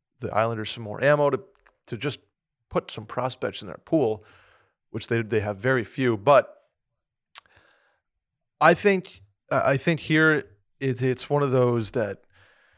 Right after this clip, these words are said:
gonna be off the board a little bit. Um, and I think it just kind of feels like a player that Lamoriello would fall in love with if they are going to pick here, knowing he's not gonna be around. He doesn't really care about rankings.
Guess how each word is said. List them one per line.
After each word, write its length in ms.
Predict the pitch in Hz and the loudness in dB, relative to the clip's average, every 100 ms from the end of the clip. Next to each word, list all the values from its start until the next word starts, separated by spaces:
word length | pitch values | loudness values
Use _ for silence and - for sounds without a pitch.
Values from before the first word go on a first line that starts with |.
| _ _ _ _ _ _ _ _ _ | _ _ _ _ _ _ _ _ _
gonna 140 | - 143 | 2 4
be 120 | 127 | 8
off 200 | 123 123 | 6 6
the 60 | 110 | -2
board 420 | 95 135 143 135 | -2 2 2 2
a 40 | |
little 320 | 131 135 123 | 0 2 0
bit. 720 | 113 127 123 123 - - - - _ - | 0 0 2 0 -2 -8 -8 -12 _ -8
Um, 600 | 104 87 69 60 - - _ - - _ - | -8 -8 -12 -14 -18 -20 _ -20 -20 _ -10
and 100 | 120 | -10
I 100 | 110 | -10
think 640 | - - 175 170 - - _ _ _ _ _ _ _ _ - | -16 -4 -2 -2 -8 -20 _ _ _ _ _ _ _ _ -14
it 80 | |
just 200 | 147 180 | -6 -4
kind 180 | - 165 | 0 0
of 60 | 143 | 0
feels 200 | 160 127 | 0 0
like 80 | 123 | -4
a 40 | |
player 480 | - 139 127 123 123 | -2 2 4 4 2
that 440 | 107 107 104 - _ _ _ _ _ _ _ _ _ _ | 0 0 -2 -6 _ _ _ _ _ _ _ _ _ _
Lamoriello 520 | - 127 127 120 120 113 | 0 2 4 2 4 2
would 120 | 107 | 0
fall 300 | - 117 110 | 0 0 0
in 80 | 104 | -2
love 240 | 107 98 | -2 -4
with 260 | 104 101 - - | -8 -10 -10 -6
if 220 | 117 - | -6 -4
they 140 | 123 | -2
are 140 | 113 107 | 0 -2
going 200 | 113 104 | -4 -6
to 60 | |
pick 260 | - 123 - | -8 -10 -8
here, 220 | 131 139 | -6 -6
knowing 320 | 117 104 110 | -4 -4 -4
he's 160 | 101 98 | -6 -8
not 180 | 107 104 | -8 -8
gonna 140 | 98 | -10
be 120 | 95 | -8
around. 640 | 95 95 113 117 117 113 - | -8 -2 0 0 -2 -6 -12
He 140 | 117 | -12
doesn't 260 | 113 113 107 | -8 -8 -8
really 220 | 113 107 | -8 -8
care 340 | 98 - 123 120 | -8 -2 0 0
about 400 | 113 110 - - | 2 0 -2 -6
rankings. 640 | 113 113 117 110 107 - | -10 -8 -10 -10 -10 -12